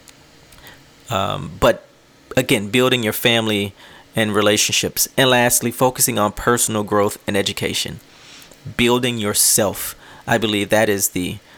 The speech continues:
most, one of the most important things you can do this year, is to build yourself, build the individual,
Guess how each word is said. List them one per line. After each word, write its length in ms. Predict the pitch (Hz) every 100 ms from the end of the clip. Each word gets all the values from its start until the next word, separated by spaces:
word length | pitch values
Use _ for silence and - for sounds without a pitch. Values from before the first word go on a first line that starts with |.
| - -
most, 680 | 120 120 123 120 120 - -
one 140 | 117
of 100 | 104
the 80 | 101
most 540 | 101 110 117 120 - -
important 500 | 104 107 107 90 -
things 320 | 104 98 -
you 60 |
can 140 | 104 110
do 140 | 104
this 260 | 95 98 -
year, 220 | 113 104 - - - -
is 180 | 113 -
to 200 | - 98
build 640 | 95 117 113 117 113 101 - _ - -
yourself, 720 | 107 113 - - 95 - - -
build 320 | 123 117 117
the 120 | - -
individual, 640 | 98 98 87 - - -